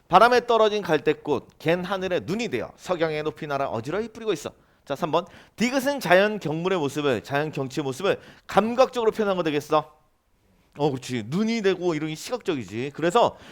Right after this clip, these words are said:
물가의 아름다운 풍경 당연히 맞겠지. 그렇지? 다음에 "아이야 다 들어라, 만주에 뛰어가자." 했어. 리을은 명령형 어미 사용한 거 되겠어?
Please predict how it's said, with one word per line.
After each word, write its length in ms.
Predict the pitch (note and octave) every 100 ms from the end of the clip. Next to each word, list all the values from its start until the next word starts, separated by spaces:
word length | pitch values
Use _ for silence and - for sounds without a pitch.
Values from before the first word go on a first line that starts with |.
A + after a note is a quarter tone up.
| - -
물가의 640 | D#3 A3+ - A#3+ G#3 G3+
아름다운 460 | A#2+ D#3 F3 F#3 F#3+
풍경 300 | F3 D#3 -
당연히 420 | D3+ D3+ E3 A#3
맞겠지. 560 | D#3+ A2+ - A#2 C#3+ -
그렇지? 360 | - C3+ F#3+ - - _
다음에 400 | D#3 F3 F#3+ F#3+ - - -
"아이야 340 | - B3+ C4
다 140 | E3+ E3
들어라, 420 | F#3+ F3 E3 F3
만주에 420 | B2 D3+ D#3+ F3
뛰어가자." 440 | F3 F#3+ C3+ C3
했어. 300 | C#3+ - F#2 - _ _ _
리을은 440 | D#3 A#3+ C4 G#3+ D3+
명령형 640 | F#3+ A#3+ C4 C4 C4 A#3
어미 240 | G3 G#3+
사용한 280 | G3+ G#3 G3
거 80 | F3+
되겠어? 480 | D#3 E3 E3+ E3+